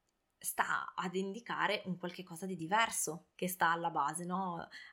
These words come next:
Alla, sotto l'acqua, nel, alla base del nostro iceberg. Nella fra-, nella frase momentanea o nella situazione momentanea che il mio bambino può andare a dire, ci posso leggere anche una stanchezza,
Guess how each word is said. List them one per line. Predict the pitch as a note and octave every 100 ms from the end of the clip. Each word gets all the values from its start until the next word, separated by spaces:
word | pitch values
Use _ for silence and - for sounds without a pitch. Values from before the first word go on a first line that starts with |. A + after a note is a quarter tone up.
| -
Alla, | E3 E3 D#3+ E3+ - - -
sotto | - - F#3+ G#3
l'acqua, | F#3 F3 - F3+
nel, | F3+ F3 F3
alla | F3
base | G3 G3+ F#3+
del | F3
nostro | F3 F3+ - F3
iceberg. | E3 E3 E3+ F3 F3+ F#3+ G3 _ _ -
Nella | G#3+ A3 A3 A3 F#3+ D3+
fra-, | - E3 D#3
nella | E3 E3+ D3+ D3
frase | - D#3 D#3 E3+
momentanea | D#3+ E3+ E3 G3 F#3 E3 D3+ C#3+
o | D#3+
nella | E3 E3+
situazione | - - - E3
momentanea | D#3+ D#3 E3+ G3 E3
che | -
il | C#3+
mio | D#3
bambino | E3 F3+ E3
può | D#3+ D#3
andare | D3+ F3
a | A3+
dire, | D#3+ F#3+
ci | G3 -
posso | - - G#3
leggere | D#3 C#3+ F3+ E3+ F#3 F#3 -
anche | F3 D#3 E3 E3 F#3 F#3 F#3 - _ _ -
una | F3 E3+
stanchezza, | - D#3+ D#3 - F#3+ G3 F#3+ - - G3 G3 F#3+